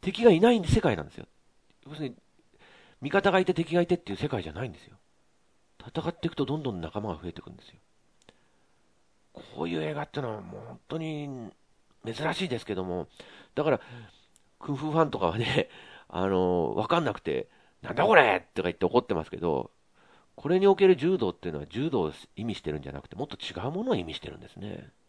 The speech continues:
人の心のつながりとかそういったことですね。で、僕はこの柔道流行坊って映画すごい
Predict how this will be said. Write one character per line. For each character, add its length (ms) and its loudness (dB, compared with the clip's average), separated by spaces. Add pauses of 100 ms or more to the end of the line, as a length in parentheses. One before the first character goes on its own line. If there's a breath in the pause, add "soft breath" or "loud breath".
(200)
人 220 -12
の 60 -6
心 280 -4
の 60 -2
つ 140 -12
な 100 -4
が 100 -2
り 100 -2
と 80 -8
か 80 -6
そ 100 -18
う 20 -14
い 40 -14
っ 20 -20
た 100 -8
こ 80 -10
と 100 -12
で 120 -14
す 60 -20
ね。 260 -12 (880 soft breath)
で、 80 -10
僕 180 -10
は 80 2
こ 80 -6
の 160 -6
柔 200 -6
道 120 -2
流 120 -4
行 100 -8
坊 100 -6
っ 40 -14
て 140 -10
映 40 -6
画 140 -2
す 160 -14
ご 160 -6
い 180 -8